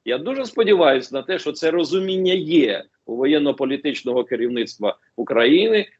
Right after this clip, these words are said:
в тому числі і, а, українське керівництво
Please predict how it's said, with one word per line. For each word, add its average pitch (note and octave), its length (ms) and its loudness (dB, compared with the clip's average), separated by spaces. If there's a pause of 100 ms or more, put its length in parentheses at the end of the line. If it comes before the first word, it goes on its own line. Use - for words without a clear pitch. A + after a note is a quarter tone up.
в - 120 -20
тому G3+ 400 4
числі D#3+ 640 -6 (260)
і, C#3+ 460 -6 (220)
а, A2+ 600 0
українське C#3+ 640 -4
керівництво D3 720 -2